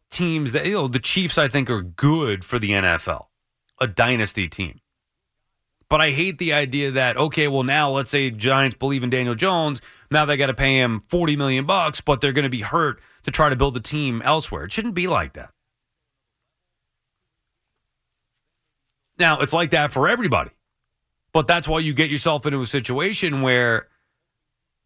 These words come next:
you're tied to your guy once you make that decision.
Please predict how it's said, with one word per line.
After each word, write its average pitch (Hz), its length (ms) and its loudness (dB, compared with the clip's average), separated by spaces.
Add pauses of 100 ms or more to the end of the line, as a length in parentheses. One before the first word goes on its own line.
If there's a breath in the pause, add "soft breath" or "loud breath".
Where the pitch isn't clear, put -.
(220)
you're 165 340 2
tied 175 560 0
to 143 480 -2
your 160 220 0
guy 151 340 2
once 139 300 -2
you 160 80 -2
make 151 240 -2
that 151 200 0
decision. 135 500 -6